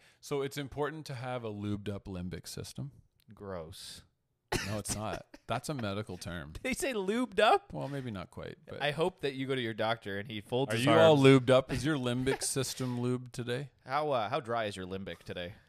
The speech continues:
Speaker 2: Is it too dry?
Speaker 1: You're like, "Come again?"
Speaker 2: <laughs>
Speaker 1: What did you say?
Speaker 2: <laughs> Yeah, would you like me to slather some
Speaker 1: You know,
Speaker 2: lube
Speaker 1: 'cause
Speaker 2: on
Speaker 1: doctors
Speaker 2: that?
Speaker 1: are the only people that you can walk into a room, barely greet you, and say, "Okay, let's get,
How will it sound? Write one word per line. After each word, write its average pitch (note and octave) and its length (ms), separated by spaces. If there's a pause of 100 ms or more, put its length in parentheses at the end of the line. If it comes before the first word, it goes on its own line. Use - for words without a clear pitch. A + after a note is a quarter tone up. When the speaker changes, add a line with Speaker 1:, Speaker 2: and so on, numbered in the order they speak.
Speaker 2:
Is G#2 120
it G2+ 100
too A#2+ 140
dry? A#2 420
Speaker 1:
You're A#2+ 100
like, G2+ 180
"Come G#2+ 180
again?" D#3 240 (480)
Speaker 2:
<laughs> - 120 (680)
Speaker 1:
What G3+ 160
did D#3+ 120
you G3 80
say? A#3 300
Speaker 2:
<laughs> D#3+ 200
Yeah, D3+ 120
would A#2+ 140
you A#2+ 80
like B2+ 120
me B2 100
to A2 60
slather G#2+ 600
some G2+ 420 (140)
Speaker 1:
You D3 80
know, D#3 60
Speaker 2:
lube - 80
Speaker 1:
'cause - 120
Speaker 2:
on G#3 60
Speaker 1:
doctors A3+ 380
Speaker 2:
that? A#3+ 40
Speaker 1:
are A3+ 40
the F#3 100
only F3 160
people D3 220
that B2+ 120
you A#2+ 60
can A#2+ 100
walk A2+ 260
into C3 220
a A2 60
room, G2 420
barely G#2+ 320
greet G2+ 300
you, G#2 60
and G2 40
say, C#3+ 120
"Okay, F#3 200
let's - 240
get, - 240